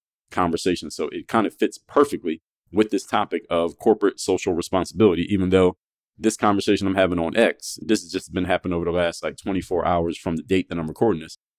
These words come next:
Although this topic of C S R that I'm gonna address here today, I already had this fleshed out and was thinking about this weeks ago. So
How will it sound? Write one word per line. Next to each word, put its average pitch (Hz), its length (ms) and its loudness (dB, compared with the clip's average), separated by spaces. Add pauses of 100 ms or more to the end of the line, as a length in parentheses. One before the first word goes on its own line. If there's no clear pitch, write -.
(400)
Although 87 420 4
this 85 200 -12
topic 139 520 -2
of 78 140 -6
C 107 220 2
S 95 160 0
R 98 180 6
that 90 60 -2
I'm 87 120 -2
gonna 87 180 -2
address 101 300 0
here 85 100 -2
today, 80 280 -2
I - 40 -2
already 101 240 0
had 90 180 2
this 90 100 -6
fleshed - 340 -2
out 85 200 4
and 82 100 -8
was 76 120 -8
thinking 98 220 0
about 82 220 -4
this 85 300 -10
weeks 120 320 0
ago. 67 200 -8
So 76 280 -6